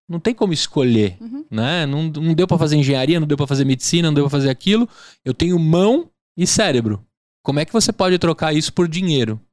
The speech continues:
Speaker 1: Foi o que eu
Speaker 2: Uhum.
Speaker 1: aprendi a vida toda,
Speaker 2: Uhum.
Speaker 1: né? Então aquele lance assim, cara, precisa arrumar o ar-condicionado, precisa arrumar o ar-condicionado. Precisa arrumar a cadeira, precisa arrumar a cadeira, né? Então eu, eu acho que isso tá muito em vocês pelo esse lance da sua mãe professora, que é, é a profissão mais divina que existe,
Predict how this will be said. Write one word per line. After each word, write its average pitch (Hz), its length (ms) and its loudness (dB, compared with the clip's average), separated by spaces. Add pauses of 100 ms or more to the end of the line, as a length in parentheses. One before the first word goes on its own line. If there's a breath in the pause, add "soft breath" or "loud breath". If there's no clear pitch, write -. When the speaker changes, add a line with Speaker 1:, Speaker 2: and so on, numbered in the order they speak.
(140)
Speaker 1:
Foi 160 140 0
o 214 40 2
que 196 80 -2
eu 180 40 2
Speaker 2:
Uhum. 190 60 -2
Speaker 1:
aprendi 180 420 0
a 156 60 0
vida 180 220 -2
toda, 110 340 -6 (120)
Speaker 2:
Uhum. 214 100 -12
Speaker 1:
né? 123 260 -4 (440 loud breath)
Então 180 120 -2
aquele 262 220 0
lance 214 260 2
assim, 175 260 0
cara, 175 300 -2
precisa - 200 -4
arrumar 175 300 0
o 175 40 2
ar-condicionado, 170 560 -2
precisa - 140 -4
arrumar 143 200 -2
o 139 40 0
ar-condicionado. 202 640 -2 (400)
Precisa 165 300 0
arrumar 175 240 -2
a 190 40 -2
cadeira, 196 340 -2
precisa - 180 -8
arrumar 123 220 -4
a 123 40 -8
cadeira, 185 460 -2 (420)
né? 131 220 0 (460 loud breath)
Então 175 520 2
eu, 147 380 2
eu 139 160 0
acho - 180 -4
que 175 100 0
isso 190 180 0
tá 190 120 -2
muito 185 460 2
em 170 80 0
vocês 160 600 0
pelo 147 180 -2
esse - 160 0
lance 156 340 0
da 160 120 -4
sua 147 200 -6
mãe 135 200 -4
professora, 156 600 -4
que - 420 -4
é, 120 420 -4
é 131 40 -2
a 143 120 -2
profissão 139 420 -2
mais 151 300 0
divina 135 480 -4
que - 120 -12
existe, 113 460 -10